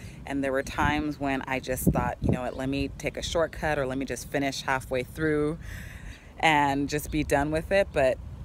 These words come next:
in my mind, I kept thinking, "No, you decided to take this on for a specific reason, so be patient,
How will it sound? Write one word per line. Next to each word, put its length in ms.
in 140
my 140
mind, 260
I 60
kept 240
thinking, 340
"No, 360
you 360
decided 420
to 100
take 220
this 200
on 240
for 120
a 60
specific 560
reason, 500
so 220
be 180
patient, 680